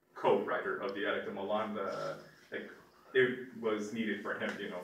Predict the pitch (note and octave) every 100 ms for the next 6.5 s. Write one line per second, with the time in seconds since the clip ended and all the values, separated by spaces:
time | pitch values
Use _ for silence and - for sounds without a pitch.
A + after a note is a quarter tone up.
0 | - B2 G#2+ G#2 A2 G#2+ B2 B2 - G2+
1 | G#2 G#2 G#2+ - A2+ G#2 B2+ - - G2+
2 | - - - - G#2+ B2+ A2+ - G2+ G2
3 | - - - - - - _ _ _ _
4 | _ - - G2 F#2+ - B2+ - - -
5 | G#2+ A2+ A2+ A2+ G#2+ - - - A2 A#2+
6 | G2+ F#2+ - G2